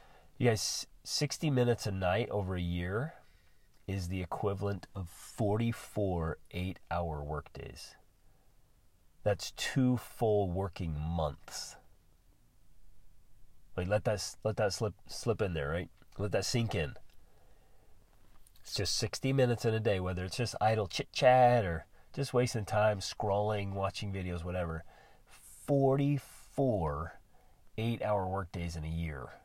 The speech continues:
How much do you think you could get done with that? Whoa,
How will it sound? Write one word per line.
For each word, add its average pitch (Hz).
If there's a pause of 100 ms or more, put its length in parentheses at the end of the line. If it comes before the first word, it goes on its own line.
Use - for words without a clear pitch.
(1600)
How 123
much 143
do 156
you 143
think 147
you 131
could 127
get 98
done 95
with 80
that? - (1400)
Whoa, 80